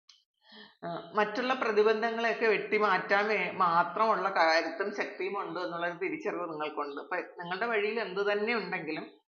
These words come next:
അത് മാറ്റാൻ നിങ്ങളെ കൊണ്ട് പറ്റും എന്നൊരു തോന്നലാണ് നിങ്ങൾക്ക്. ഇതുവരെ നിങ്ങൾക്ക് ചിലപ്പോ അത് ഉണ്ടായിരിക്കില്ല, നിങ്ങൾക്ക് അത് ഒരു, ഉം, ആ, ശരിക്കും നിങ്ങൾക്കൊരു, നിങ്ങളെക്കുറിച്ചൊരു വിശ്വാസം,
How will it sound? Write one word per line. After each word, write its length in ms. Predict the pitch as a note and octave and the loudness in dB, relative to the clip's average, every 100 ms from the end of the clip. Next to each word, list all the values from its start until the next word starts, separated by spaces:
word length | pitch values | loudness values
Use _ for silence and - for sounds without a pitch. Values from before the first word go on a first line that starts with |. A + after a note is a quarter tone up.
| _ _ _ | _ _ _
അത് 180 | G3 G3 | -2 0
മാറ്റാൻ 440 | C4+ G#3+ F#3+ G3+ G#3 | 0 0 0 -2 -2
നിങ്ങളെ 240 | F3+ F3 | -4 -6
കൊണ്ട് 220 | F3 F3+ | -6 -6
പറ്റും 520 | G3+ F3 - - A3+ | -4 -4 -6 -6 -6
എന്നൊരു 240 | G3 D#3+ D3 | -4 -6 -4
തോന്നലാണ് 560 | D3 C#3 C#3 C#3+ C#3+ | -6 -4 -4 -2 -4
നിങ്ങൾക്ക്. 320 | C#3+ F3 - - | -8 -10 -12 -10
ഇതുവരെ 460 | F3 E3+ G#3 G#3 | -4 2 2 2
നിങ്ങൾക്ക് 320 | G#3 F#3+ F#3 | 0 -4 -6
ചിലപ്പോ 220 | G3+ F#3 F#3+ | -6 -4 -2
അത് 100 | F3 | -2
ഉണ്ടായിരിക്കില്ല, 560 | D#3+ E3+ E3+ E3+ F3+ | 0 2 2 0 -2
നിങ്ങൾക്ക് 400 | G3+ E3 E3 E3+ | -4 -6 -10 -6
അത് 140 | F3+ F3 | -4 -2
ഒരു, 280 | F3 F3 | -4 -4
ഉം, 680 | F3 F3+ F3+ F3 E3 E3 E3 - - - - | -6 -6 -8 -12 -12 -12 -14 -16 -20 -20 -10
ആ, 100 | F#3 - - - - F3+ - A#3+ | -8 -8 -12 -16 -16 -14 -4 0
ശരിക്കും 380 | A3+ A#3+ C#4+ | 0 0 -4
നിങ്ങൾക്കൊരു, 680 | B3 A3+ B3 B3 D4 D4+ D4+ - | -4 -4 -6 -6 -4 -4 -6 -6
നിങ്ങളെക്കുറിച്ചൊരു 580 | G#3 G#3+ G#3+ G#3+ - A3+ | -2 0 0 -2 -4 -6
വിശ്വാസം, 880 | G#3 G3+ G#3 G3 G3 A#3 C4+ - | -6 -4 0 2 2 -2 -8 -12